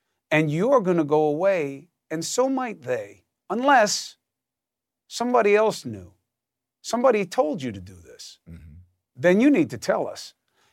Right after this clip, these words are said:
Speaker 1: That can be very powerful medicine. What's the minus? These charges,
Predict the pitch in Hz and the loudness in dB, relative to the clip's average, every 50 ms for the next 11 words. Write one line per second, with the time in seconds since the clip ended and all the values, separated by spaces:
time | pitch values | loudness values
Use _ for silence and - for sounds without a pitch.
0 | _ _ _ - 135 185 214 262 294 285 _ - - 220 202 208 196 160 170 214 | _ _ _ -4 2 4 6 6 4 2 _ -4 -2 0 2 0 0 2 4 4
1 | 220 214 202 - - 190 185 180 180 170 - 170 156 165 202 226 214 180 - 147 | 6 6 4 2 0 2 4 4 4 2 2 -2 0 0 2 0 0 0 -2 -4
2 | 131 139 170 180 - - 175 151 156 160 139 110 - - - _ _ _ _ _ | -2 -2 -4 -4 -4 -4 -2 0 2 0 0 -2 -8 -14 -18 _ _ _ _ _
3 | _ _ _ _ _ - 127 175 226 254 240 - - - - 226 233 226 214 185 | _ _ _ _ _ -4 0 2 2 2 2 0 -2 0 2 4 6 6 6 4
4 | 123 117 113 107 113 117 - | 2 -2 -8 -8 -10 -14 -16